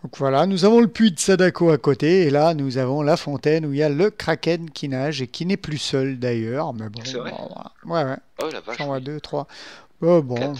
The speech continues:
Speaker 1: c'est, écoute, c'est, voilà, c'est la mare au poulpe. Hein, c'est la mare où la p'ti-, il y a la petite famille de Kraken. Voilà, j'en, j'en ai renommé qu'un, je renommerai pas tous les poulpes, hein.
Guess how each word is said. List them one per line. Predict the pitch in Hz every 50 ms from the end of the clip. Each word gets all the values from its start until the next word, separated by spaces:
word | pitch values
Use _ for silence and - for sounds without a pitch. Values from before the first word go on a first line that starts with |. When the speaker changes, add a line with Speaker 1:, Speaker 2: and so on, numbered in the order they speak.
| 110 -
Speaker 1:
c'est, | - - - - 131 120 117 113 117 120
écoute, | 120 _ _ - 202 220 - - - 214 208
c'est, | - - - 226 226 220 196 - - - - - -
voilà, | 269 277 262 262 269 254
c'est | - 269
la | 262 262
mare | 254 269 320 330
au | 359 277
poulpe. | - - 220 226 254 294 294 - - - - - - _ _ _ _ _ _ _ _ _ _ - - -
Hein, | 196 170 180 214
c'est | 220 - - 202
la | 202 208 214
mare | 208 226 247 262 240
où | 226
la | 214 202 202
p'ti-, | - - 220
il | 214 208 202
y | 202 208
a | 208
la | 202 208 202
petite | - - 277 277 -
famille | - 254 247 240 247 247 226
de | 208 220
Kraken. | 214 - 196 180 - - 160 160 165 160
Voilà, | 147 151 147 151 151
j'en, | 139 165 165 165 175
j'en | 165 180 202 196
ai | 208
renommé | 190 202 196 196 190 190 196 180 190
qu'un, | - 185 185 180 165
je | 139 143
renommerai | 131 143 143 147 147 143 143 135 120 139 139 139 139 131
pas | - - - - 156
tous | - - 160 143
les | 135 127
poulpes, | - - 165 165 156 - -
hein. | 143 135